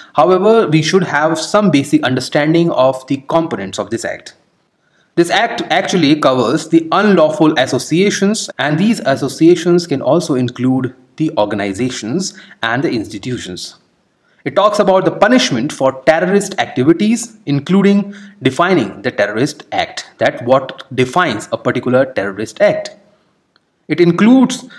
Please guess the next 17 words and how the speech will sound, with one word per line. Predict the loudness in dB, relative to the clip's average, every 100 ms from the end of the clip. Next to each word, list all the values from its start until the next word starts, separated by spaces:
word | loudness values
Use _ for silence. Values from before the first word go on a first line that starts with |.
| -20
some | -2 0
of | 2 0
the | 2
offenses | 2 2 0 0 -6 -8 -8
which | 0
are | 2 2
committed | 2 0 2 2 2 2
by | 0
the | -2
companies | -4 -4 -4 -4 -4 -4
and | -4 -2 -2 -2
which | -2 0
are | 2 2 0
concerning | -4 -4 -4 -2 -2 -4
the | -4
national | -4 -4 -8 -10
security. | -8 -2 -2 -4 -14 -20